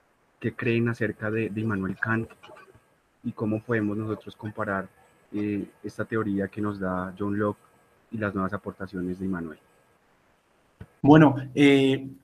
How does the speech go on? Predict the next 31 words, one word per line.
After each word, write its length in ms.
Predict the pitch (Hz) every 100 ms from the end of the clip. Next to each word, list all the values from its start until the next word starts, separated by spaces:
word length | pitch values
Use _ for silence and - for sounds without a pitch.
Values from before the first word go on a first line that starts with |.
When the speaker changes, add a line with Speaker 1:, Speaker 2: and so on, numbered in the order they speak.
| _ -
Speaker 2:
yo 140 | 151
diría, 440 | 156 175 180 180 175
compañero 500 | 175 165 139 131 143
Yacir, 440 | 160 139 131 127
que 480 | 127 139 143 139 - - - - _ - - _ - - _ _ -
para 280 | 143 139 139
nuestro 420 | 139 135 131 131
filósofo 600 | 139 131 131 156 170 170
Kant, 320 | 143 135 147 - - - - - -
en 180 | 156 151
cuestión 520 | 151 143 - 147 139
de 100 | 143
la 120 | 156
razón, 420 | 156 139 135 131 127
pues 220 | 151 147
él 140 | 143
sostiene 720 | 127 151 - 180 170 151 160 - - - -
que 180 | 147 143
la 120 | 139
ilustración 720 | 131 139 127 139 127 135 139
es 120 | 147
la 140 | 156 170
salida 400 | 170 135 135 143
del 140 | 147
hombre 400 | 139 135 147 156 - - - -
de 140 | 151
su 260 | 151 147 -
culpable 680 | 147 127 127 160 160 156 160
minoría 460 | 165 151 131 135
de 100 | 151
edad. 300 | 139 175 175